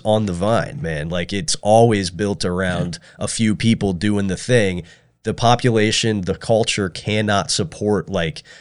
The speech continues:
Speaker 1: sort of self-sustaining, self-perpetuating scenes here. So
Speaker 2: And it's, it's, it's, you know, in, in that way, it's no different than any of your other fucking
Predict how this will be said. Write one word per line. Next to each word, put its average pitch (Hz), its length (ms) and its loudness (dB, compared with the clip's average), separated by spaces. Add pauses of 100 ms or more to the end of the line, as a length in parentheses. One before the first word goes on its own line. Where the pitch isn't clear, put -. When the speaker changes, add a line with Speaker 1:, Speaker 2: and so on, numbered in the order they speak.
(240)
Speaker 1:
sort 110 240 2
of 95 60 2
self-sustaining, 104 880 2
self-perpetuating 95 1120 -2
scenes 123 440 0
here. 78 240 -6
So 76 200 -4
Speaker 2:
And 185 100 2
it's, 180 180 0
it's, - 260 -2
it's, 190 340 -4
you 175 140 -6
know, 156 100 -2
in, 156 220 -4
in 160 180 2
that 170 160 2
way, 156 260 0
it's 117 240 -4
no 123 280 -4
different 110 380 -8
than 104 180 -6
any 107 340 -4
of 98 60 -6
your 98 120 -4
other 98 200 -4
fucking 95 380 -8